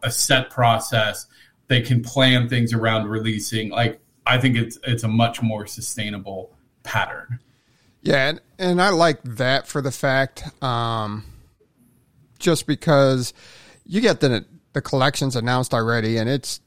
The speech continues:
Speaker 2: just ridiculous. You, it, it looks like instant minting on the collections. You get into the area, you set yourself up a nice trail, and all of a sudden it unlocks and everything's instantly blue or everything's instantly locked. So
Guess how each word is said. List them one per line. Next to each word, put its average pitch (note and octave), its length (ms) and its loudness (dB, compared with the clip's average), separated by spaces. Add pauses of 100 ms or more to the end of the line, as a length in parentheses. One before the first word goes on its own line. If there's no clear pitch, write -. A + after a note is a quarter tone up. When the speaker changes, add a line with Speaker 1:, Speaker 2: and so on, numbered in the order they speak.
(200)
Speaker 2:
just - 240 -4
ridiculous. B2+ 680 -2
You, C3+ 180 2
it, B2 340 -6
it B2+ 120 -4
looks C#3 300 0
like C#3 280 0
instant D3+ 460 0
minting C#3 540 2
on A#2+ 140 0
the A#2+ 80 0
collections. B2 680 -4
You B2 80 -2
get C#3 220 2
into C3+ 160 2
the B2+ 160 2
area, C#3+ 400 6
you C#3+ 160 4
set - 260 -4
yourself B2 320 0
up C3 140 -2
a C3+ 60 -2
nice A#2+ 320 -2
trail, F3 580 8 (180)
and C3 640 0
all C#3 180 2
of C3+ 80 0
a B2+ 40 -4
sudden C#3 340 2
it B2 100 0
unlocks A#2 460 0
and A2 220 -6 (120)
everything's C3 440 -2
instantly B2 420 -2
blue A#2+ 560 -2
or B2+ 140 0
everything's A#2 520 -4 (120)
instantly B2 440 -4
locked. G#2 440 -2 (260)
So A2+ 320 0